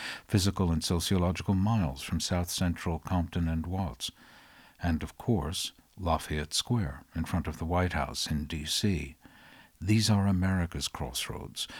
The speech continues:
the forums of all the people, not just the oppressed minority. By week's end, there was new fencing around the perimeter of the White House grounds.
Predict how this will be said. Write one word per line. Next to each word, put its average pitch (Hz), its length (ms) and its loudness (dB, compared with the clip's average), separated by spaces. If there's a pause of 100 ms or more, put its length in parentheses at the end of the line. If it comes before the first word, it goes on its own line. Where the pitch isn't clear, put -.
(180)
the 90 100 0
forums 87 800 2
of 87 160 -4
all 98 280 2
the 90 140 -6
people, - 560 -8 (160)
not 85 160 -2
just - 260 -4
the 90 100 -4
oppressed 78 500 -4
minority. 78 760 -4 (1080)
By 101 120 8
week's 127 320 10
end, 110 180 10
there 104 80 6
was 92 240 0
new 104 140 4
fencing 101 480 4
around 90 280 4
the 87 80 0
perimeter 90 560 0
of 82 120 -2
the 90 80 -2
White 85 260 0
House 82 260 -2
grounds. 82 580 -2